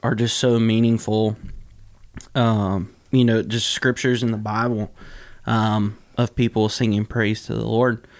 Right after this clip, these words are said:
and taking it, doing different arrangements with it, or, you know, writing different parts to it or whatever.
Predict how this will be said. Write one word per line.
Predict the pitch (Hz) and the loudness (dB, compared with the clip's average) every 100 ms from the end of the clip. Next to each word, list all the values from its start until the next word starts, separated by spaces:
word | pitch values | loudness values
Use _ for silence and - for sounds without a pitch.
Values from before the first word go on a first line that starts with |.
| - - - - - | -20 -20 -20 -20 -4
and | 123 117 113 110 107 - - | 0 2 2 2 0 -2 -4
taking | - 123 123 | -2 0 0
it, | 98 110 | -2 0
doing | 120 117 107 | 2 2 2
different | 113 110 90 | -2 -4 -6
arrangements | 110 131 135 113 113 - | -2 2 2 2 -2 -2
with | 107 104 | -4 -2
it, | 101 101 95 | -2 -2 -4
or, | 98 98 | -4 -4
you | 117 120 | 0 2
know, | 107 | 2
writing | 117 127 131 110 | 2 2 2 0
different | 117 - - | -2 -6 -6
parts | 110 104 - | -4 -4 -4
to | 92 | -6
it | 104 | -4
or | 87 | -6
whatever. | 95 101 104 98 90 | -4 -2 -2 -4 -6